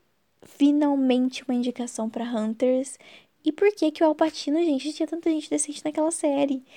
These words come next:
Sério, e-, Hunters foi uma das melhores séries do ano passado. Eu falo isso com totalmente toda tranquili-, toda tranquilidade do mundo. Eu já falei isso de umas quinhentas séries daqui, mas é só as séries que são realmente boas. Eu acho que devia ter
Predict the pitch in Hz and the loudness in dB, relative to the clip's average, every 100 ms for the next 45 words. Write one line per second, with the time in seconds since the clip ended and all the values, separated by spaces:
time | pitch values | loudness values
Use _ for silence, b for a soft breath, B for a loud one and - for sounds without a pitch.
0 | B - - 302 294 - - - - 294 | B -8 0 2 2 -2 -8 -10 0 2
1 | 339 339 - 302 294 285 262 254 302 262 | 4 4 4 4 4 2 2 2 2 2
2 | 254 254 254 262 262 - 247 262 285 262 | 2 0 -2 -2 -4 -2 0 0 0 -2
3 | - 294 285 320 320 294 294 294 - 285 | -4 -6 -4 -2 -2 -2 -6 -10 -4 -2
4 | 269 - - _ 339 381 - _ b - | -2 -6 -20 _ 0 0 -4 _ b -8
5 | - 277 277 254 254 247 277 262 247 262 | -4 0 0 2 2 2 0 2 2 2
6 | 269 277 285 254 - 262 262 - 294 359 | 2 2 2 2 0 0 0 -2 -2 0
7 | 302 269 262 262 262 269 269 294 302 294 | 2 0 0 0 0 0 2 0 2 0
8 | - - 294 294 320 330 277 311 - _ | 0 0 0 0 -2 0 0 -4 -12 _
9 | 247 220 208 214 - - - 339 285 269 | 4 4 2 -6 -16 -4 2 4 4 0
10 | - 254 262 262 262 269 262 269 | 0 0 4 4 4 4 4 2